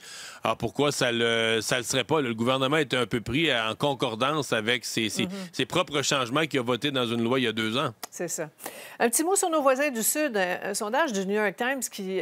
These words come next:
Speaker 2: donne un, un autre coup à la campagne démocrate. Soixante-treize pour cent des partisans de Joe Biden qui trouvent qu'il est trop vieux, à quatre-vingt-un ans, pour être, euh, président efficace. Euh,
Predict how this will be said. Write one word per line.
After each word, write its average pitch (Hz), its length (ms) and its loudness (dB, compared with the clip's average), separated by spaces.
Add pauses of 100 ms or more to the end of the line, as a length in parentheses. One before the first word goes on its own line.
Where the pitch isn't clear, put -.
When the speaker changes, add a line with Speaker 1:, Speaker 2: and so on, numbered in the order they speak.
Speaker 2:
donne 220 240 -2
un, 165 220 -2 (160)
un 185 100 -8
autre 214 220 -6
coup 262 180 -4
à 226 80 2
la 180 140 4
campagne 190 640 -4
démocrate. 185 640 -2
Soixante-treize 214 960 -4
pour - 180 -10
cent 214 160 -2
des 190 80 -4
partisans 180 360 -4
de 175 60 -8
Joe 170 140 -4
Biden 160 380 -2
qui 175 220 -10 (280)
trouvent 320 280 0
qu'il 233 280 -4
est 285 240 -2
trop 247 400 -2
vieux, 196 400 -2 (160)
à - 80 -14
quatre-vingt-un 175 560 -4
ans, 190 220 -6
pour 165 140 -2
être, 180 280 -4
euh, 156 120 0 (380)
président 170 320 -6
efficace. 202 720 0
Euh, 165 260 2